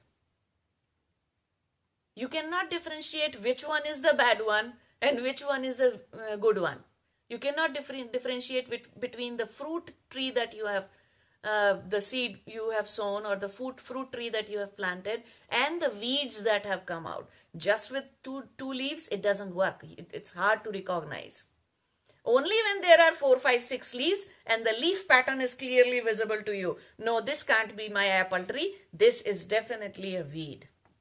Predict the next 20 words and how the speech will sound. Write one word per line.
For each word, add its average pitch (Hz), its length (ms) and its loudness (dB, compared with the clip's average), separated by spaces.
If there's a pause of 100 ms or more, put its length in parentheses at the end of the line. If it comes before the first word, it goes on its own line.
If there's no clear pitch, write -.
(380)
So - 140 -12
you 262 180 -8
see, 403 200 -2 (3750)
when 214 280 -2 (240)
chittavritti 254 840 -4 (360)
has 208 220 -6
happened 226 480 -2 (120)
many 339 300 -4
times, 277 460 -2
many 339 240 -6
times 262 320 -4
over 240 160 -6
a 233 160 -2
long 302 560 -2
period 233 280 -2
of 196 200 -4
time, 160 500 -4 (260)
it 170 160 -12
becomes 185 440 -4
vasana. 160 640 -6